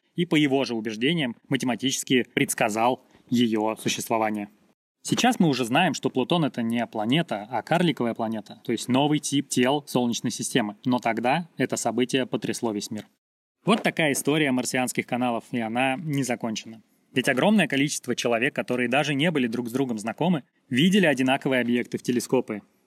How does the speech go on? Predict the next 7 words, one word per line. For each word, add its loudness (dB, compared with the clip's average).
а -4
потом 0
эти -2
каналы 0
загадочным -4
образом -4
исчезли. -6